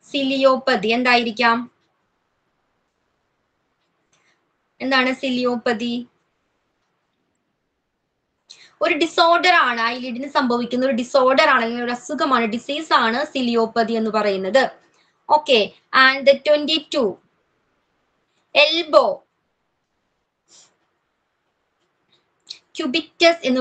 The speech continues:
പറയുന്ന root word ആണ് യൂസ് ചെയ്യുന്നത്. Cubitus, Cubital tunnel syndrome എന്ന് പറഞ്ഞാൽ എന്താണ്? എൽബോയ്ക്ക് ഉണ്ടാകുന്ന മരവിപ്പ്, move ചെയ്യാൻ പറ്റാത്ത ഒരു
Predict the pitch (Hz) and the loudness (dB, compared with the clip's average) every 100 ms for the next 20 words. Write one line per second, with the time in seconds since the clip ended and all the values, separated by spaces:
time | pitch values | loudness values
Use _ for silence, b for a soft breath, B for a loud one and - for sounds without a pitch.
0 | 247 233 233 277 311 254 240 233 226 220 | 0 0 0 0 0 -2 -2 -2 0 -2
1 | 226 226 214 214 208 214 247 247 262 247 | -4 -8 -6 -4 -2 -2 -2 -4 -8 -8
2 | - 226 185 - _ _ _ _ _ _ | -6 -2 -2 -2 _ _ _ _ _ _
3 | _ _ _ _ _ _ _ _ _ _ | _ _ _ _ _ _ _ _ _ _
4 | _ _ _ _ _ _ _ _ _ _ | _ _ _ _ _ _ _ _ _ _
5 | _ _ _ _ _ _ _ _ _ _ | _ _ _ _ _ _ _ _ _ _
6 | 294 247 285 - 311 311 - 277 269 277 | -6 -6 -6 0 2 2 0 0 0 -2
7 | 302 - 254 240 254 254 240 233 233 233 | -4 -4 -2 0 0 0 -2 -2 -2 -2
8 | 233 233 226 226 240 214 247 269 285 247 | -2 0 2 2 0 0 -2 0 -2 0
9 | 226 226 262 277 302 302 - 220 208 254 | 0 0 0 4 4 2 -4 -6 -4 -2
10 | 277 285 262 247 226 226 214 247 | -2 0 0 0 -2 -2 -2 -2